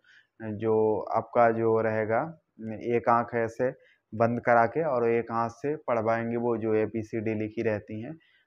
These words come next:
तो वो आपको पढ़ना है। आपका कोई ज़रूरी नहीं है कि सिक्स by सिक्स, अ, आपको, अ, होना चाहिए, आपके सिक्स by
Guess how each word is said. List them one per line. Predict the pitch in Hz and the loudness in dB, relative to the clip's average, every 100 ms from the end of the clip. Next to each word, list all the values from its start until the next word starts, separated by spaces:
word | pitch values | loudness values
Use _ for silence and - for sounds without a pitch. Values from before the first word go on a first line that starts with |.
| - | -8
तो | 120 | 0
वो | 131 | 6
आपको | 135 127 - | 6 6 0
पढ़ना | 123 120 117 123 | 0 0 2 -2
है। | 127 139 135 - | -2 -2 -4 2
आपका | 110 117 135 | 2 2 0
कोई | 123 135 131 | 2 2 4
ज़रूरी | 120 120 127 | 2 2 0
नहीं | 131 127 127 | 0 0 0
है | 143 | -2
कि | 143 | -4
सिक्स | 123 135 131 127 | -6 -8 -8 -4
by | 127 127 | 0 0
सिक्स, | 117 135 135 - 160 _ _ _ _ 117 | -2 -8 -8 -10 -14 _ _ _ _ -2
अ, | 113 110 110 - - | 2 4 2 0 -2
आपको, | 113 - 135 143 156 135 | -2 0 2 4 2 -2
अ, | - 113 113 110 92 98 | -4 0 2 2 0 -4
होना | 120 131 | -2 -2
चाहिए, | 127 127 117 135 170 _ _ _ - | -2 0 0 -2 -8 _ _ _ -6
आपके | 113 - 127 | -4 -2 -4
सिक्स | - 123 - | -4 -8 -4
by | 120 120 | 4 4